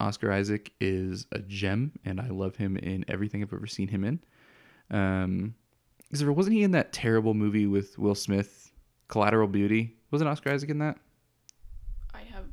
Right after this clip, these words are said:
Speaker 2: no idea. I did not see that,
Speaker 1: Neither did I.
Speaker 2: so
Speaker 1: I just remember it had, like, a million people in it. In any case, this movie is great, um, and I'm excited to talk about it. I think that it does some interesting things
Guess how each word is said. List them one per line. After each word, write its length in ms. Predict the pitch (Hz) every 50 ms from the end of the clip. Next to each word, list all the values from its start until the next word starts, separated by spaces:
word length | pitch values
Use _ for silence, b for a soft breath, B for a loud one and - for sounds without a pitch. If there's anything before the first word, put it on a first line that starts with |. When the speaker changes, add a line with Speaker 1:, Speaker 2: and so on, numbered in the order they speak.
| - - - -
Speaker 2:
no 260 | - 208 196 196 - -
idea. 240 | - - 185 - -
I 80 | 202
did 200 | 202 - - -
not 240 | - - - - -
see 280 | - - - 240 254 254
that, 220 | - - - - _ - -
Speaker 1:
Neither 220 | 117 127 131 117 107
did 80 | 98 92 -
I. 200 | 78 64 71 107
Speaker 2:
so 80 | 110 -
Speaker 1:
I 60 | -
just 120 | 131 131 139
remember 160 | 156 143 131
it 40 | 127
had, 160 | 123 113 95
like, 120 | 107 - -
a 60 | - 104
million 480 | 98 95 98 98 98 95 95 92 95
people 280 | - - - - - -
in 100 | 62 64
it. 100 | - - - - _ _ _ _ _ _ _ _ _ -
In 100 | 135 135
any 160 | 123 98 95 92
case, 200 | - - - - B B B B B B B B
this 160 | 147 180 160
movie 200 | 165 147 120 120 104
is 100 | 101 -
great, 340 | - 104 104 98 - - - b b b b b b b -
um, 1040 | 104 104 101 101 98 98 98 98 98 98 98 98 98 98 95 98 98 98 98 104 - - - _ _ _ _ - _ _ _ -
and 120 | 113 104
I'm 100 | 98 95
excited 380 | 104 - - 98 98 - - -
to 60 | -
talk 200 | - - - -
about 200 | - - - -
it. 160 | 53 - - _ _ _ -
I 60 | 110
think 320 | - - 104 98 - -
that 280 | - 107 101 95 - - - 113
it 480 | 110 - - - 110 104 - _ _
does 480 | - 120 113 113 117 113 110 110 110 - -
some 200 | - - 120 - -
interesting 420 | 123 123 - 156 - - 139 123 120
things 540 | - 127 120 117 117 117 120 120 120 -